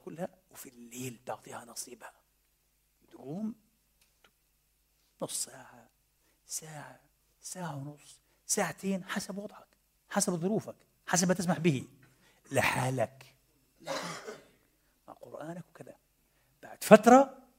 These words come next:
السجادة هذه نفسها أنت حتشوفها جنة على الأرض،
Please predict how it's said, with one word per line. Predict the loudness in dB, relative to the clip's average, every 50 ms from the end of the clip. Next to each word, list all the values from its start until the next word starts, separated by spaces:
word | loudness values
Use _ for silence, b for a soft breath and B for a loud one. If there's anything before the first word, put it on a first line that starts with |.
| _ 2
السجادة | 4 4 4 6 12 12 12 12 12 12
هذه | 12
نفسها | 12 12 12 12 12 12 12 10 8 -4 -18 -20 -20 -20 -20 _ _ _ _ _ -6 -6
أنت | -2 0
حتشوفها | 0 -2 2 0 2 2 2
جنة | 2 4 4 2 2 2 2 2
على | 2 2 2
الأرض، | 2 2 -2 -4 -8 -10 -20 -20